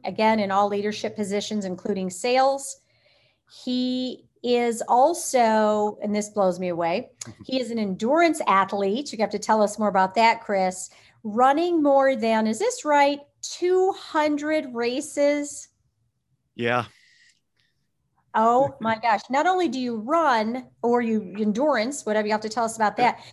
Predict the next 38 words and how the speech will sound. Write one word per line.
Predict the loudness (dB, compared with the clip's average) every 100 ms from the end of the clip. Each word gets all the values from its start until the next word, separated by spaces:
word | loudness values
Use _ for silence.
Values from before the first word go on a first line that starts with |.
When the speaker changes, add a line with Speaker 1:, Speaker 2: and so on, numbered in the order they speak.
| _
Speaker 1:
you | -2 4
also | 4 2 0 0 0
raise | -2 -2 -2 -2 -2
money | -2 -2 -4 -8 -16
through | -8 -2 2 4 2 0
those | -2 -2 -2
endeavors. | -2 0 0 -4 -6
Can | -6
you |
tell | -2 0
us | 0 -2
more | -2
about | 0 0
that? | 2
Well, | 4 6
welcome, | 6 6 2
first | -4 -4 -4 -2
of | 2
all. | 2
I'm | 2
so | 0 -2 -2
excited | -2 0 0 -2
you're | -8
here. | -6 -4 -2 -2 -8 -18 -20 -20 -4
Um, | 4 4 4 0
tell | 0 2
us | 2 0
about, | 2 4 4 2
a |
little | 0 2
bit | 0
about | 4 4 4
you | 0 -4 0 2
and, | 2 -2 -4
and | -6 -4 -2
when | -2 -2
you're | 0
not, | 0 2 0